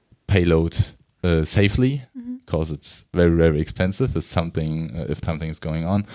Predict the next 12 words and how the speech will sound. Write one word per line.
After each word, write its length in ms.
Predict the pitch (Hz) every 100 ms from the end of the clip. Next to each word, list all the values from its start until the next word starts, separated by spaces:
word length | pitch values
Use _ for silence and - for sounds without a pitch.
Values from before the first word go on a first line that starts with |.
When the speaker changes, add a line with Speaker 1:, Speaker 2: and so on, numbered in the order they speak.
| - - -
Speaker 1:
Then 160 | 110 123
they 140 | 117
even, 540 | 110 123 117 117 104 98
uh, 160 | 90 87
changed 360 | - 117 -
the 120 | 90
height. 360 | 78 87 107 -
Maybe 300 | 92 85 85
they, 440 | 82 85 78 78 58
uh, 320 | 78 76 76
will 420 | 73 76 76 73
raise 440 | - 85 113 123